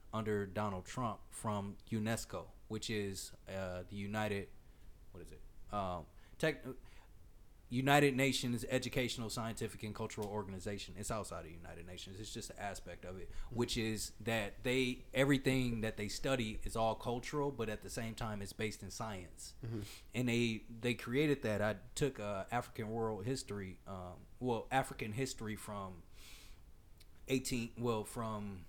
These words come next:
Speaker 1: fourteen hundred to eighteen fifty. Um,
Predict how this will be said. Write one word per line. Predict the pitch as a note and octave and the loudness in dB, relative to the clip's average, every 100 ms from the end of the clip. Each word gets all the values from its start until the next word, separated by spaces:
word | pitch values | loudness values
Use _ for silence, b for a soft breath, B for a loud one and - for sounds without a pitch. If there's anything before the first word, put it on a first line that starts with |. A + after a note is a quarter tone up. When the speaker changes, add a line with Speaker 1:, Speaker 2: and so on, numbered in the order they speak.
| - - | -14 -14
Speaker 1:
fourteen | - - C#3 C3 - B2+ A#2 A2+ A2 G#2+ | -10 -2 2 2 0 -2 0 -2 -2 -4
hundred | G#2 - A#2+ G#2+ G#2 - | -6 -4 -2 -2 -6 -4
to | A#2 G#2 G#2 - | -4 -4 -4 -4
eighteen | A#2 A2+ A2+ G#2 | -6 -4 -6 -6
fifty. | - A#2+ - G2 F2 B B B - G#2+ | -4 -6 -4 -10 -10 B B B -6 0
Um, | G#2+ G#2+ G2+ G2+ F#2+ | 2 4 2 2 -2